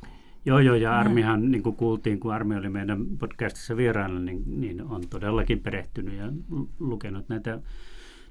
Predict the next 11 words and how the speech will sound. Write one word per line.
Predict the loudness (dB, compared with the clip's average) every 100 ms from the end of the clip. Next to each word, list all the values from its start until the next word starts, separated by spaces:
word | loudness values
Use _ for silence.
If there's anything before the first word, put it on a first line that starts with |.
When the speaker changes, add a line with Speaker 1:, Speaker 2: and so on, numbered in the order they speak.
| -4
Speaker 1:
nä-, | -2 2
nämä | 6 6 6
esi-, | 6 6 6 4
esitutkintapöytäkirjatkin, | 4 4 2 0 -2 0 4 4 2 0 -2 -2 -2 -2
joita | -2 -4 0
on | 0 0
siis | -2 -8 -10 -16 -12
tuhansia | -8 -6 0 2
Speaker 2:
Tuhansia | 4 4
Speaker 1:
sivuja. | 4 2
Speaker 2:
sivuja, | -2 -8 -8 -10